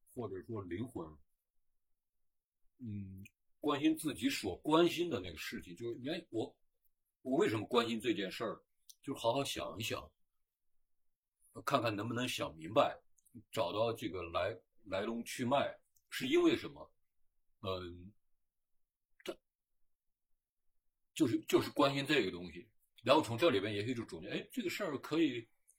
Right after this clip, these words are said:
也许可，可以做点什么。呃，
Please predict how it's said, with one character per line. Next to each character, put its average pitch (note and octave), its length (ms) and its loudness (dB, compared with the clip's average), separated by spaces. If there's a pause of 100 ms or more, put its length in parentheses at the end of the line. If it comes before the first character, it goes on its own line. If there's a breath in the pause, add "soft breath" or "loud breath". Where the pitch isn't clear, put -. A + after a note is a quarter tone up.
(320)
也 B2+ 120 0
许 A2+ 200 0
可， - 240 -10
可 - 140 -4
以 C#4 80 2
做 F#3+ 220 2
点 D#3+ 180 0
什 - 140 -14
么。 - 180 -18 (1500)
呃， F2+ 380 -6